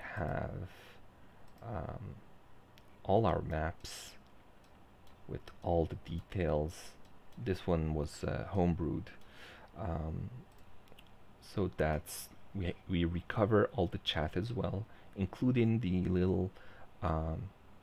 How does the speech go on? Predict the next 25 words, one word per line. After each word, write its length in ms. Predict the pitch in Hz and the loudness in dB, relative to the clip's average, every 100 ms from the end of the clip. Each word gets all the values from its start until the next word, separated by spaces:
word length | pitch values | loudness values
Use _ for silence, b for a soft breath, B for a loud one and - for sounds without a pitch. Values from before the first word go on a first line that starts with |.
| - - - - | -20 -20 -20 -16
hover 460 | - 104 117 110 110 | 2 4 6 4 4
from 360 | - 87 82 | 2 2 2
Roll 240 | 82 78 123 | 2 0 -2
twenty. 380 | - 120 123 123 120 B B B B - - | 0 2 4 2 -2 B B B B -8 -2
Um, 540 | 90 87 87 90 90 - - - - | 2 2 2 0 -2 -8 -20 -20 -6
we 60 | 101 | -4
have 340 | 92 85 78 - | -2 0 0 0
all 220 | 85 80 - | -4 -2 0
our 200 | 76 76 | -2 -2
scenes. 920 | - - 120 113 113 113 113 - - - - - - - - - - - - | -8 -2 2 4 4 2 0 -6 -14 -16 -20 -20 -20 -20 -18 -18 -18 -20 -4
They 160 | 67 - | -4 -4
all 180 | 98 98 | 0 0
got 180 | 101 90 | 2 2
imported. 680 | 90 90 92 87 101 95 110 - B B B B B - | 2 2 0 0 2 0 -2 -12 B B B B B -6
Uh, 220 | 117 82 - - | -2 0 -2 -4
our 100 | - - | -6 0
actors, 380 | 110 - 131 120 | 0 2 -2 0
so 160 | - | -2
the 120 | 80 | 0
monsters, 800 | 87 92 98 - - 101 101 - - - 123 | 2 4 4 0 2 2 2 -2 -14 -8 -6
you 80 | |
can 240 | - - 65 | -4 -4 -4
see 540 | - - - 98 180 - - - | -6 -6 -2 0 0 -2 -14 -2
all 140 | 82 | 0
the 140 | 85 | 2